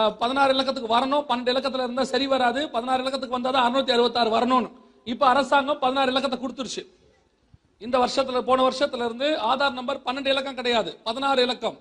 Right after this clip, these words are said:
அவங்களே மாத்திட்டாங்க. அதாவது, உங்களுடைய ஏ டி எம் நம்பருக்கு மாதிரி உங்களுடைய டெபிட் கார்டு, கிரெடிட் கார்டு மாதிரியே இந்த நம்பரையும் என்ன செஞ்சுட்டாங்க? மாத்தியாச்சு. இன்னும் ஒரு நம்பர் மாறும், வேர்ல்டு வைடு மாறும்,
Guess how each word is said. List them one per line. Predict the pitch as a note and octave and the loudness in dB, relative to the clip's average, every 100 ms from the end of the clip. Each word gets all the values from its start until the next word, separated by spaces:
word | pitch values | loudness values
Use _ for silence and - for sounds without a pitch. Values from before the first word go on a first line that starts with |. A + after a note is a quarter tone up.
| - | -14
அவங்களே | - | -6
மாத்திட்டாங்க. | C4+ C4+ B3 B3+ A#3 F#3+ - _ - _ _ _ _ _ _ _ | 0 2 0 0 0 0 -4 _ -20 _ _ _ _ _ _ _
அதாவது, | - A3+ C4+ C4+ | 4 6 8 6
உங்களுடைய | C#4+ B3+ A3+ C4 | 4 2 6 6
ஏ | |
டி | C4 | 8
எம் | C4+ | 4
நம்பருக்கு | B3 B3+ B3 A3+ | 4 2 0 2
மாதிரி | A#3+ C4+ | 2 2
உங்களுடைய | D4+ B3+ A#3+ A3 G#3 F#3+ | 0 -4 -4 2 4 4
டெபிட் | A3 C4 - | 4 2 0
கார்டு, | B3+ A#3 - | 2 2 0
கிரெடிட் | A#3 C4+ A#3+ | -4 -4 -2
கார்டு | B3+ A#3+ | 0 0
மாதிரியே | A#3 A3+ A#3 D4 | -2 -2 0 0
இந்த | B3+ B3+ | 0 -2
நம்பரையும் | B3+ C4 C4+ | 0 0 0
என்ன | C4 | 0
செஞ்சுட்டாங்க? | A#3+ A#3 A3+ F#3+ D3+ - _ _ - | -2 0 0 0 -2 -6 _ _ -10
மாத்தியாச்சு. | A3+ C4+ B3+ A3+ - | -6 0 2 2 0
இன்னும் | A#3 C#4 C#4+ | -4 -2 2
ஒரு | C#4 | 4
நம்பர் | C4 B3+ C4+ | 4 2 2
மாறும், | C4 B3+ C4+ A3+ - - _ _ _ _ _ - | 2 4 4 4 -2 -20 _ _ _ _ _ -6
வேர்ல்டு | F#3+ D4 D#4 C#4 | 2 6 6 6
வைடு | C#4+ D4 | 4 2
மாறும், | B3+ B3 G#3+ | 2 2 2